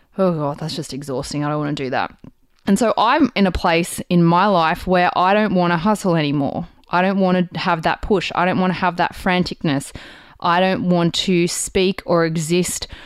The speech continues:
or show up in the world where I have this constant hustle and push behind me. It doesn't feel good. I'm tired.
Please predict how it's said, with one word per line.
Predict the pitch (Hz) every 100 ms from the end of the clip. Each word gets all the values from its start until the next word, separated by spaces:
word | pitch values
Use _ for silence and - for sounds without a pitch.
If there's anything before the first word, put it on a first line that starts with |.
| - -
or | - 165 165 160 156 - -
show | - - 196
up | 180 180
in | 196
the | 180
world | 160 156 156 151
where | 165 156
I | 156
have | - 160 151
this | 165 - -
constant | - 196 196 - 185 175
hustle | - 208 196 214 190 -
and | 160 151
push | - 202 180 - - - - _
behind | - - 165 170 175
me. | 147 -
It | 160 - - -
doesn't | 185 175 -
feel | - 196 180
good. | 170 165 143
I'm | - 156
tired. | - 175 165 147 95